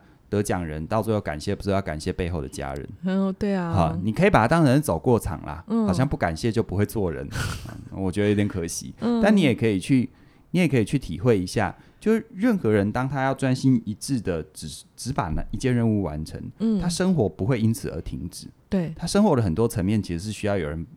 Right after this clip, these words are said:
Speaker 1: 帮他补位的，
Speaker 2: 对。
Speaker 1: 要给他一点方便的。
Speaker 2: 嗯。
Speaker 1: 那，那些东西是他不是最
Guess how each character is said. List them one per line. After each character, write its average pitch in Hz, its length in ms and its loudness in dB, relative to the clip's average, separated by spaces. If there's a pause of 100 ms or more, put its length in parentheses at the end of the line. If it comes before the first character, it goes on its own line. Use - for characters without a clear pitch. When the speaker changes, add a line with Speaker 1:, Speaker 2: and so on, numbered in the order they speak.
(400)
Speaker 1:
帮 127 260 0
他 123 260 -4
补 - 320 -6
位 101 200 0
的， - 300 -16
Speaker 2:
对。 143 340 -6
Speaker 1:
要 147 160 6
给 92 260 -4
他 110 240 -2
一 120 40 2
点 76 180 -4
方 131 420 -4
便 95 300 -2
的。 - 160 -12 (220)
Speaker 2:
嗯。 214 200 2
Speaker 1:
那， 185 100 4
那 196 120 8
些 180 160 6
东 151 180 6
西 143 320 0 (120)
是 - 280 0 (600)
他 - 200 -4
不 117 240 -2
是 160 280 -2
最 139 360 2